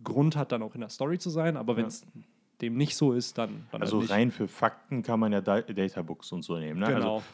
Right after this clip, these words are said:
Speaker 2: so,
Speaker 1: genau.
Speaker 2: d-, die gibt es ja nicht ohne Grund. Die gibt's ja, weil die Hauptstory von One Piece halt, äh, nicht genug, ja, Platz bietet, um da die, das Universum von One Piece, was halt sehr, sehr breit gefächert ist,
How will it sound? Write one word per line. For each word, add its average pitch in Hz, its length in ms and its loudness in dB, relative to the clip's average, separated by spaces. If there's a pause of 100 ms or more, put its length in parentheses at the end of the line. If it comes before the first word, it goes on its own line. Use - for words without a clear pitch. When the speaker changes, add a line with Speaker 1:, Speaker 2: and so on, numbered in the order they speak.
Speaker 2:
so, 104 140 0
Speaker 1:
genau. 104 180 -4 (160)
Speaker 2:
d-, 113 300 -4
die 110 220 -8
gibt 143 240 4
es 139 140 2
ja 120 100 8
nicht 117 180 4
ohne 120 260 2
Grund. 113 300 0 (140)
Die 104 100 -4
gibt's 131 300 0
ja, 139 180 4
weil 113 200 6
die 107 100 2
Hauptstory 120 680 0
von 113 220 2
One 104 220 2
Piece 117 420 2
halt, 113 360 2
äh, 113 300 -4 (300)
nicht 123 320 2
genug, 117 460 4 (880)
ja, 104 300 -2
Platz 113 540 -2
bietet, 143 380 0
um 117 540 -6
da 117 120 4
die, 104 460 -2
das 101 180 -2
Universum 117 520 2
von 101 160 0
One 90 160 -2
Piece, 104 240 -4
was 95 160 -10
halt 90 160 -4
sehr, 110 280 6
sehr 104 180 4
breit 95 320 0
gefächert 101 500 -4
ist, 147 260 -6